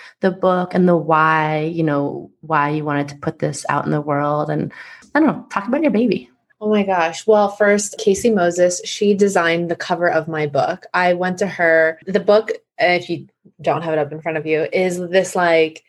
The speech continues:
Speaker 2: blue with pink writing on the front of it, but the blue is supposed to be the ocean. And Casey is one of my wife Sarah's, um, really good friends, and they went to college together. And she, that's what she does for a living. She designs book covers.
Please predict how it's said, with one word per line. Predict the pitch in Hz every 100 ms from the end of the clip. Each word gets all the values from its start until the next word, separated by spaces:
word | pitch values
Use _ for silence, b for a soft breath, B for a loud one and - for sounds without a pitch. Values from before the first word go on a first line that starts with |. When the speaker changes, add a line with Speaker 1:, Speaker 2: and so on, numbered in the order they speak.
| _
Speaker 2:
blue | - 185 196 208 220 254 285 294
with | 208 196 -
pink | - 214 208
writing | 175 175 180
on | 175
the | 170
front | 170 170
of |
it, | 165 143
but | 190
the | 180
blue | 180 175 180 214 254
is | - 196 185 180
supposed | 214 190 180
to | 190
be | 185
the | 180 -
ocean. | - 185 - 285 339 349 _ _
And | 202 196 196 196 202 - -
Casey | - 240 277 277 226 202 185
is | 190 185
one | 185
of | 185 180
my | 175
wife | 170 175 170
Sarah's, | - 190 180 170 160 160 175 -
um, | 165 160
really | 175 180
good | 175 156
friends, | - 175 165 165 170 -
and | 180 165 165
they | 170
went | 170 160
to | -
college | 175 - 165 165 160
together. | - 170 156 160 156 156 -
And | 170 165
she, | 165 - 185 170 170 165
that's | 175 175
what | 202
she | -
does | 165 160
for | -
a | 147
living. | 143 143
She | -
designs | 175 170 151 151
book | 131 -
covers. | - - 196 -